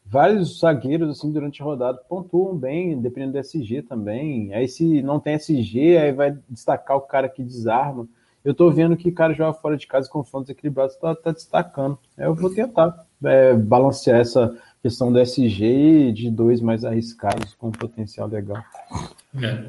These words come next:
Speaker 2: Não, eu acho que o, a própria zaga do Fluminense entra nesse critério também.
Speaker 1: Uhum. É.
Speaker 2: Mas aí eu devo ir com esses dois. Não sei se o pessoal tem, tem alguma dúvida,
Speaker 1: O
Speaker 2: assim,
Speaker 1: Márcio
Speaker 2: sobre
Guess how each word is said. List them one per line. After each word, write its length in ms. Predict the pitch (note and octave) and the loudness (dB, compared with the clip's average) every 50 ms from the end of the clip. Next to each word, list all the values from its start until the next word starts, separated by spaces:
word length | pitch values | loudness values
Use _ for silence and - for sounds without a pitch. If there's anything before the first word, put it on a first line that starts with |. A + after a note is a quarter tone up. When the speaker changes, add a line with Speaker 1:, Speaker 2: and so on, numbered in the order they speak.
| - E3 | -10 -6
Speaker 2:
Não, 160 | E3 E3+ E3 | -4 -2 0
eu 120 | D#3 D3+ | 0 0
acho 160 | D3+ D3+ C#3+ | 0 -2 -2
que 60 | - D3+ | -4 -4
o, 220 | C#3 B2 A#2+ A#2+ - - - - - - | -4 -2 -4 -4 -8 -8 -10 -12 -6 -4
a 100 | C#3+ B2 | -4 -2
própria 280 | C3 C#3 C#3+ E3 D#3+ C#3+ | 0 0 2 2 2 4
zaga 220 | C#3+ C#3 C3 C3+ | 4 4 2 2
do 80 | B2+ - | 0 0
Fluminense 600 | - C3+ C3 B2 A2+ G#2+ A2 A2+ - - - B2 | -2 -2 -2 0 0 -2 -2 0 -2 -2 -4 -4
entra 160 | A#2 B2 B2 | -6 -6 -4
nesse 240 | B2 A#2+ A#2+ - - | -2 -2 -2 -2 -4
critério 420 | A#2 A#2 - - A2+ A2 A2 A2+ | -6 -6 -8 -8 -8 -8 -8 -6
também. 300 | A#2+ B2+ B2+ A2 A2 A2+ | -6 -4 -2 -2 -2 -2
Speaker 1:
Uhum. 100 | A#2 C3 - - _ _ - _ _ _ _ - A2 | -4 -6 -8 -12 _ _ -20 _ _ _ _ -10 -10
É. 140 | G#2 G2+ G2+ _ _ _ _ _ _ _ _ _ _ _ _ _ _ _ _ _ _ - - | -8 -8 -10 _ _ _ _ _ _ _ _ _ _ _ _ _ _ _ _ _ _ -20 -12
Speaker 2:
Mas 160 | C3 C3+ C#3 | -10 -4 -2
aí 60 | D3+ | 0
eu 80 | D#3 D#3 | 0 0
devo 180 | E3 E3 E3+ F3+ | 0 0 2 2
ir 200 | F3+ F3 F3 F3 | 0 0 0 0
com 80 | F3 | 0
esses 320 | F3 F3 - - - D3+ C3+ | 2 2 0 0 -2 -4 -4
dois. 200 | B2+ B2 B2 B2 | -4 -2 -2 -2
Não 60 | B2 | -2
sei 140 | A#2+ C3+ C3+ | -2 -2 -2
se 140 | B2 - | -4 -6
o 20 | - | -6
pessoal 400 | C#3 - - C#3 C3 B2 A#2 B2 | -6 -6 -6 -4 -6 -8 -8 -8
tem, 300 | A#2+ A#2 G#2+ G#2 - - - _ _ | -8 -10 -10 -10 -12 -16 -20 _ _
tem 100 | _ A2+ | _ -20
alguma 320 | G#2+ G#2 - G2+ - G2+ F#2+ | -16 -14 -14 -14 -12 -12 -14
dúvida, 300 | F#2 G#2+ A2 - - - | -12 -14 -16 -16 -12 -2
Speaker 1:
O 40 | F3 | 0
Speaker 2:
assim, 180 | F#3+ G3 F#3+ | 0 0 2
Speaker 1:
Márcio 320 | F3+ F3 F#3+ G3 G3 - - | 2 2 2 2 0 -2 -10
Speaker 2:
sobre 160 | G#3+ - | -12 -12